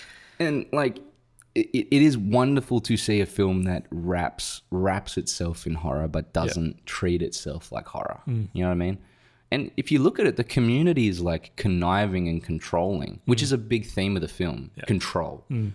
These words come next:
Speaker 1: Like, she has no control.
Speaker 2: No.
Speaker 1: Zero control of her
Speaker 2: Mm.
Speaker 1: life.
Speaker 2: They just,
Speaker 1: Zero
Speaker 2: yeah.
Speaker 1: control of her, her emotions.
Speaker 2: Mm.
Speaker 1: And then you get someone like Christian who's just, uh, uh, he's not even a control freak. He's just, he just likes to fuck with her.
Speaker 2: Yeah.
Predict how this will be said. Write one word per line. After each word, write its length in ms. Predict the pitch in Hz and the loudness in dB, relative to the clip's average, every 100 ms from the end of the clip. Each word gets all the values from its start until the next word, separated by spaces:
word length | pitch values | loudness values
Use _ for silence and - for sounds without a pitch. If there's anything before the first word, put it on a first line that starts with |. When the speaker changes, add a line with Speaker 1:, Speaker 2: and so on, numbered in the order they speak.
| - | -4
Speaker 1:
Like, 100 | 90 | -2
she 320 | - 123 131 120 | 0 2 2 2
has 220 | 107 90 | 0 0
no 240 | 87 87 | -2 -2
control. 540 | - 85 - 65 - - | -2 -6 -6 -8 -8 -6
Speaker 2:
No. 160 | 123 - - _ _ - | -4 -6 -12 _ _ -6
Speaker 1:
Zero 400 | 95 113 139 113 | 0 2 2 2
control 460 | 104 92 - 92 90 | 0 -2 0 2 2
of 80 | 110 | 0
her 80 | |
Speaker 2:
Mm. 80 | 104 | -2
Speaker 1:
life. 240 | 64 65 - - - | -4 -6 -10 -18 -4
Speaker 2:
They 80 | 139 | 0
just, 80 | 131 | 4
Speaker 1:
Zero 200 | 123 120 | 4 4
Speaker 2:
yeah. 100 | 113 | 2
Speaker 1:
control 420 | 101 - 101 98 | 0 0 2 2
of 140 | 82 | 0
her, 320 | - 87 80 - - | 0 0 0 -4 -6
her 160 | 85 82 | -2 0
emotions. 800 | 85 82 87 110 - 69 58 - | 0 2 4 2 0 -4 -10 -8
Speaker 2:
Mm. 200 | 113 101 - - - _ | -4 -4 -8 -18 -20 _
Speaker 1:
And 180 | - 107 | 2 4
then 140 | 107 | 6
you 100 | 104 | 4
get 300 | 92 95 90 | 2 0 -2
someone 480 | - 95 92 87 87 | -2 -2 0 0 0
like 220 | 85 80 | -2 -4
Christian 440 | - 101 104 87 82 | -4 -2 -2 -4 -2
who's 180 | 82 73 | -4 -4
just, 360 | 82 - - _ _ _ _ _ _ - | -6 -6 -10 _ _ _ _ _ _ -6
uh, 300 | 82 73 64 78 | -4 -4 -6 -6
uh, 160 | 80 - | -6 -4
he's 160 | 104 131 | -2 0
not 100 | 196 | 0
even 140 | 185 | 0
a 40 | 123 | 0
control 440 | 98 - 98 151 | -2 0 0 0
freak. 260 | - 85 - | 0 -4 -2
He's 160 | 90 | -2
just, 260 | 95 101 - | -2 -4 -4
he 120 | 92 | -6
just 180 | 104 - | -6 -6
likes 200 | 110 - | -6 -6
to 160 | 82 73 - - - | -8 -8 -10 -14 -10
fuck 340 | - 113 - | -10 -10 -10
with 100 | 131 | -12
her. 120 | 123 - - | -12 -18 -6
Speaker 2:
Yeah. 260 | 123 107 | -2 -2